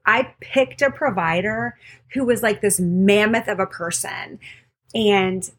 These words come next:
he just looked like a big teddy bear. And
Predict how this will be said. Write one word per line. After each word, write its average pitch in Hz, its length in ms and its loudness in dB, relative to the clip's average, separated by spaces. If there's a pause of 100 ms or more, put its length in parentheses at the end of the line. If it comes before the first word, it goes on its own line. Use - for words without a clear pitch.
(160)
he 247 220 2
just - 340 2
looked 214 280 -2
like 220 140 0
a 214 40 0
big 180 240 0
teddy 180 300 0
bear. 220 340 2
And 196 160 0